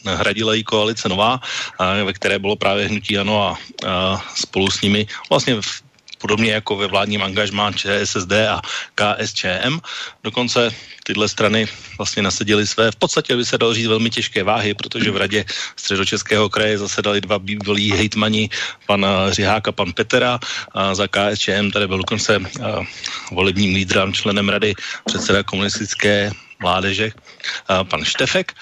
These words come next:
který byl i teď volebním lídr K S Č M v těchto volbách. No a tahle koalice tedy, eh,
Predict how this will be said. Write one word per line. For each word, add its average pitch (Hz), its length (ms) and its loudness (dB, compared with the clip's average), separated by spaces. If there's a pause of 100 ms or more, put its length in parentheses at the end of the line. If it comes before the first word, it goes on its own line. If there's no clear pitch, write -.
(160)
který 92 200 -8
byl 92 180 -6
i 101 60 -10
teď 104 180 -4
volebním 101 380 -2
lídr 98 260 -2
K 95 200 2
S 104 100 -2
Č - 140 -2
M 104 140 0
v - 60 -8
těchto - 260 -4
volbách. 127 460 2 (380)
No 131 220 2
a 123 80 0
tahle 120 320 0
koalice 117 440 0
tedy, 117 280 0
eh, - 320 -10